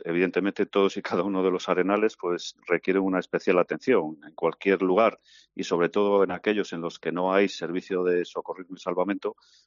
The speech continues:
pues pueden darse circunstancias en las cuales es necesario, pues, eh, la,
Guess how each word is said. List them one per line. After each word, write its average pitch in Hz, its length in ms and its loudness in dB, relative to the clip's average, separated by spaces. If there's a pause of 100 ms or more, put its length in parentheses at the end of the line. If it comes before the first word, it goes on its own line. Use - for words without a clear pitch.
(100)
pues - 200 -8
pueden 98 220 2
darse 98 260 2
circunstancias 107 960 -2 (280)
en 90 80 -4
las 87 160 0
cuales 92 340 0
es 90 120 -4
necesario, 95 800 0
pues, 76 220 -8
eh, 76 340 -2
la, 80 180 -2